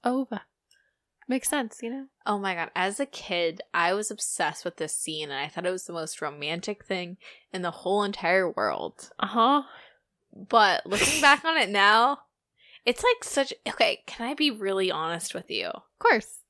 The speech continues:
Speaker 2: Chad Michael Murray looks so much older than Hilary Duff, and Hilary Duff looks like a literal child.
Speaker 1: Mm-hmm.
Speaker 2: And I think she was. And this is not either of them's fault.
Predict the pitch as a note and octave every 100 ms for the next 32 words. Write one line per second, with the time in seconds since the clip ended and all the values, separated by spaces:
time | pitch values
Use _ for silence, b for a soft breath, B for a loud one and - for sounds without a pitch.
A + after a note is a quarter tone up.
0 | _ b b - - A3+ A#3+ E4 G4 E4
1 | C4 B3 B3 - A3 G3 G#3 G#3+ - -
2 | G#3 G3+ A#3 A#3 - - F3+ F3+ E3+ E3
3 | E3 F3 - F#3 F3+ F3 E3 D#3+ A3+ _
4 | _ - G#3 G3 G#3+ A3 A#3 B3 B3 -
5 | A3+ A3 F#3+ F3 F3 F3+ F#3 - - -
6 | F3 A3+ C4 A#3 G#3+ G3+ G3+ E3+ F3+ F#3
7 | _ _ _ G#3+ G#3 G#3 C4 - G3 F3
8 | E3+ G3+ C#4 E4 E4 - - _ _ _
9 | _ _ _ - B3+ G4+ A4+ C#4 A3 A3
10 | E3 F#3+ F#3+ F#3+ E3 E3 - F3 C3+ E2